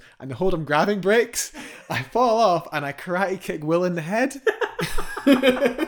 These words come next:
I was like, "That, I wasn't expecting that. I was expecting the other hold to break, not the one I was actually holding on to."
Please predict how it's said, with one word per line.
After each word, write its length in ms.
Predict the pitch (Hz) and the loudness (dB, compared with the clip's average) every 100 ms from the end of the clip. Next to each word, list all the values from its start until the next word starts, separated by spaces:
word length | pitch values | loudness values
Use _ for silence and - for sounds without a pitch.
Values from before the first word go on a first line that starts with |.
| - - - _ _ _ _ _ _ _ _ _ - - - - - | -8 -14 -16 _ _ _ _ _ _ _ _ _ -12 -2 0 0 0
I 40 | |
was 100 | 135 | 0
like, 180 | 143 131 | 0 4
"That, 180 | 160 - | 4 6
I 60 | |
wasn't 280 | 180 254 226 | 4 4 2
expecting 480 | 170 - 220 208 185 | -4 0 0 0 -2
that. 140 | 139 | -2
I 40 | 160 | -2
was 120 | 185 | -4
expecting 320 | 170 170 156 | -6 -8 -8
the 120 | 139 | -6
other 160 | 180 190 | -2 -2
hold 180 | 156 147 | -2 -6
to 60 | |
break, 240 | 123 123 113 | -8 -8 -8
not 100 | 175 | -6
the 80 | 175 | -4
one 120 | 165 | -4
I 60 | |
was 100 | 151 | -4
actually 220 | 143 135 135 | -4 -6 -8
holding 200 | 135 139 | -6 -4
on 160 | 156 | -6
to." 200 | 147 120 | -8 -16